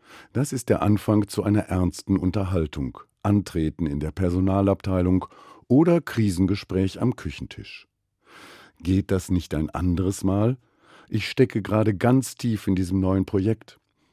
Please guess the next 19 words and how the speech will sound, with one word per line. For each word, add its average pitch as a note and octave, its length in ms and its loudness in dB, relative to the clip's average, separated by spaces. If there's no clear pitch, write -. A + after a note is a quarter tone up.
Diese A#2 440 -4
Ausrede F#2+ 500 -2
ist - 440 -4
universell D2 580 0
verwendbar, G#2+ 800 2
aber A2 260 2
auch A2 180 -2
leicht F2+ 460 -2
durchschaubar. B1+ 680 -8
Es - 160 -6
gibt - 240 -6
Gespräche, F2 640 0
vor A2 160 2
denen F2+ 300 0
ich E2 160 -6
mich A2+ 200 -4
nicht - 440 -2
drücken A#1+ 300 -10
kann. G#1+ 320 -16